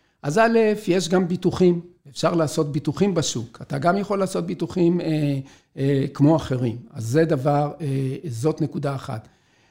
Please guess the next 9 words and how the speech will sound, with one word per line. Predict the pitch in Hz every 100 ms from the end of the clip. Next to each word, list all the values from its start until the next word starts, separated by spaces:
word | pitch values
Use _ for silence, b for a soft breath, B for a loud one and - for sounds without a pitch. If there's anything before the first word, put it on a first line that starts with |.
| _ -
אבל | 135 139
הנקודה | 135 - - 185
היותר | 214 208 - 185
חשובה | 190 156 - 123 131
היא | 131 131 139 - _ _ _ _
שאין | - 139 175
פה | 185 220
ארוחת | 143 120 127
חינם. | - 131 120 147